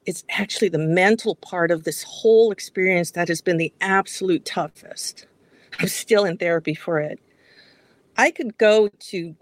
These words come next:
physical therapy I could exercise at the gym. I could work out with a personal trainer. I could do any training plan you want, nutritional plans, eat right. I'll do whatever you give me,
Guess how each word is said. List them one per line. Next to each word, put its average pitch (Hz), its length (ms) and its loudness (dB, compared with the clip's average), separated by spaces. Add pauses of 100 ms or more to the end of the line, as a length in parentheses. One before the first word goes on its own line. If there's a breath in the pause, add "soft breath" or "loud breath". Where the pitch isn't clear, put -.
physical 175 420 -4
therapy 156 680 -6 (340)
I 214 60 2
could 220 240 0
exercise 190 580 -2
at 180 140 0
the 185 60 -2
gym. 180 460 -2
I 180 60 -8
could 170 160 -10
work 208 320 2
out 202 240 4
with 196 140 -6
a - 40 -10
personal 190 400 -4
trainer. 185 540 0
I 190 80 -2
could 190 160 -6
do 180 240 -6
any 269 260 2
training 226 400 2
plan 208 300 -2
you 196 100 2
want, 196 440 -2 (100)
nutritional 220 640 0
plans, 226 460 0
eat 214 240 -6
right. 202 560 2
I'll 202 160 2
do 196 320 0
whatever 185 400 0
you 190 160 -6
give 170 320 -4
me, 160 260 -12